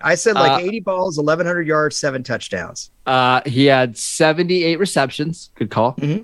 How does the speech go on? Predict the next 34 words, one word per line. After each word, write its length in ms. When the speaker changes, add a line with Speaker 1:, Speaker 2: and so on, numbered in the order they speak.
Speaker 2:
Nine 300
hundred 300
and 80
thirty-three 480
yards, 400
three 180
touchdowns. 640
Speaker 1:
Okay, 260
Speaker 2:
Not 120
Speaker 1:
I 40
Speaker 2:
bad. 100
Speaker 1:
was 100
off. 80
Speaker 2:
Sti-, 160
but 100
still, 220
Speaker 1:
All 80
right. 180
Speaker 2:
hey, 100
that 160
was 140
a 40
really 200
good 160
year. 200
They, 280
they 260
needed 300
Speaker 1:
That's 120
what 100
Speaker 2:
somebody 220
Speaker 1:
they 100
Speaker 2:
else. 100
Speaker 1:
needed. 220